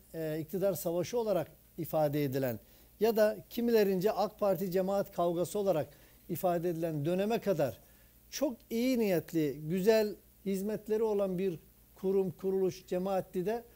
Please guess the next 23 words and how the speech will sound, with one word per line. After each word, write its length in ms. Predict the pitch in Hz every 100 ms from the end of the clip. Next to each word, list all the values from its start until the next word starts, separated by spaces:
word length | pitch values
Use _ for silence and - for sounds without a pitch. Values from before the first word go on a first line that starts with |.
| - -
sonradan 960 | - - 202 240 233 254 220 151 127 160
bir 140 | 285
anda 360 | 262 208 180 165
mı 220 | 147 120 - -
değişti? 640 | 131 165 151 - 247 269 - - - - - -
E, 160 | 151
sanıyorum 520 | 151 240 320 294 214 220
bu 120 | 220
soruların 440 | - 214 208 190 165
cevabını 480 | 190 208 214 220
vermek 440 | 214 214 254 - - - -
bundan 360 | 180 196 285
sonra 360 | 302 214 185 165
da 160 | 156 160
benzer 340 | 185 190 202
felaketleri 680 | 185 180 170 170 - 208 202
yaşamama 560 | 175 - 214 165 147
bakımından 560 | 208 214 170 165 208 262 - - - - - -
önemli 560 | 180 202 208 208 214 117 - - -
olacağını 480 | 196 190 165 175 220
düşünüyorum. 560 | 190 208 185 139 110 - - - - - - - - - - -
E, 460 | 139 127 123 120 120 135
ben 180 | 226